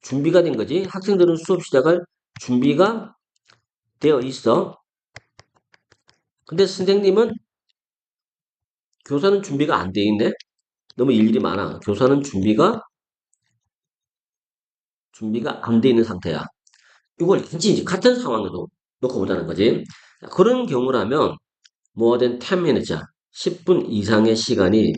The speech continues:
자, more than이 붙여져 있으니까 뭐뭐 이상이지? 십 분 이상의 시간이 사라질 수가 있어.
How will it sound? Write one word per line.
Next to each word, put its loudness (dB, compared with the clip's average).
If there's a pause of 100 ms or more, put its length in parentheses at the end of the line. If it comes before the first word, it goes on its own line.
(180)
자, -20
more -2
than이 -2
붙여져 0
있으니까 0
뭐뭐 4
이상이지? 2 (500)
십 -6
분 -2
이상의 2
시간이 0 (400)
사라질 -6
수가 -2
있어. -4